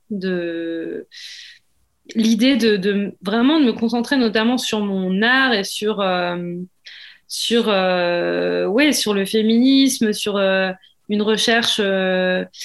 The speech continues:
euh, de, de, de l'identité, une recherche intérieure, une recherche dans les relations aux autres.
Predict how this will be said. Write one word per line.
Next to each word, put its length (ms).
euh, 600
de, 480
de, 100
de 160
l'identité, 800
une 100
recherche 380
intérieure, 840
une 120
recherche 420
dans 120
les 160
relations 500
aux 140
autres. 520